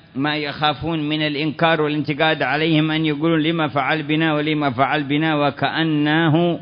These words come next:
لا لوم عليهم وما اللوم إلا عليهم.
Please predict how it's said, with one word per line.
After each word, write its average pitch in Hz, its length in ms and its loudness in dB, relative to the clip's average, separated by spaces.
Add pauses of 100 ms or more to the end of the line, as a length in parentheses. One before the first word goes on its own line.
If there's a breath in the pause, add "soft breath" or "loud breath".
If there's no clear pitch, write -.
لا 139 200 0
لوم 143 320 2
عليهم 131 640 0
وما 131 220 0
اللوم 131 520 0
إلا 139 200 -2
عليهم. 95 440 -8